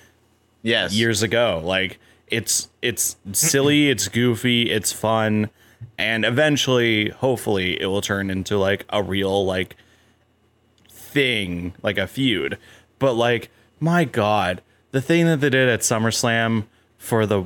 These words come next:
Speaker 2: water commercial, like, that was just insane. Like, <laughs> I'm perfectly okay with the, what would you,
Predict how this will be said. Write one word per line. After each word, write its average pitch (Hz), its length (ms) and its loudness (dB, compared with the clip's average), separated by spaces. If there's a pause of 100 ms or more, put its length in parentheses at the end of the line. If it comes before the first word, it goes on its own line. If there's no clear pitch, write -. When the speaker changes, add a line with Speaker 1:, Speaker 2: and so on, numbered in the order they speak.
(120)
Speaker 2:
water 110 520 2
commercial, 123 880 2 (420)
like, 117 500 0 (140)
that 175 160 0
was 147 280 2
just 117 300 0
insane. 95 760 -6
Like, - 480 -2 (460)
<laughs> - 500 -6
I'm 180 380 -4
perfectly 143 600 2
okay 110 560 0 (400)
with 120 260 0
the, 117 440 2 (960)
what 139 280 0
would 160 240 2
you, 143 140 0